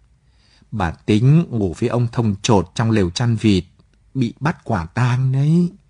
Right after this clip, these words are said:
Rồi nhiều chuyện khác nữa thêu dệt màu mè.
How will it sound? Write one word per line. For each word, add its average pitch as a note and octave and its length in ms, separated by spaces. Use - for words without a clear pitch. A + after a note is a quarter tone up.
Rồi A2+ 260
nhiều A2 220
chuyện - 180
khác G3+ 240
nữa F3 360
thêu F#3 280
dệt G#2+ 300
màu A2+ 340
mè. F2+ 480